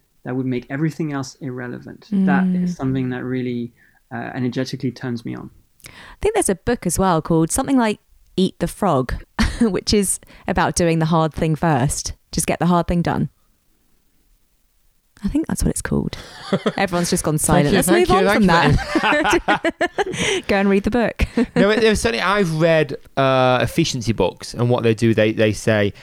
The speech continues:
Speaker 3: highlight the one thing that is non-negotiable that you have to get done today,
Speaker 2: Mm.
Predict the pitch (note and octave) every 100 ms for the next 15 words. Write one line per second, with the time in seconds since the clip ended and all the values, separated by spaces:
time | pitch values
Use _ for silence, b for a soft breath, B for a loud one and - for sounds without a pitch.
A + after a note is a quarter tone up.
0 | B - - B2+ B2+ A2+ G#2 A2 A2+ A2+
1 | G#2+ - G#2 F#2+ F#2+ F#2+ A2 G#2+ G#2 G2
2 | F#2 - F2+ F#2 G2 - G2 - G#2 -
3 | F2 E3+ - D2 - D#3+ D3+ D3+